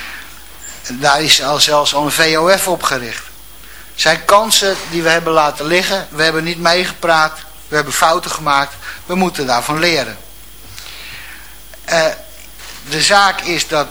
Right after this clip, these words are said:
eh, een aantal van die ongelukjes, eh, de ge-, tot, eh, eh, vrevel hebben gerei-, geleid en tot een inspanning hebben geleid die weinig heeft opgeleverd om zo dicht mogelijk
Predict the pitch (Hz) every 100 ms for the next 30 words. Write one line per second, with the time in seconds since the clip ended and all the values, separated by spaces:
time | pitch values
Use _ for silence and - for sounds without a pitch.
0 | - - 131 127 - - - - - -
1 | - - 269 - - 202 214 214 165 143
2 | - - - - - - - 160 143 127
3 | 117 180 190 147 - 180 190 185 185 180
4 | 185 180 175 - - - - - - -
5 | - - 139 139 147 139 123 - 160 151
6 | 147 135 123 - 131 117 - - - 117
7 | 160 202 202 175 156 160 151 151 135 131
8 | - - 143 135 127 139 - - - -
9 | - - - - 147 147 - 151 135 -
10 | 190 190 - 175 170 151 151 143 143 135
11 | 151 151 143 165 180 160 147 131 - 170
12 | - 160 165 160 170 - - - - -
13 | 185 170 131 - 147 220 196 185 156 139
14 | 151 175 190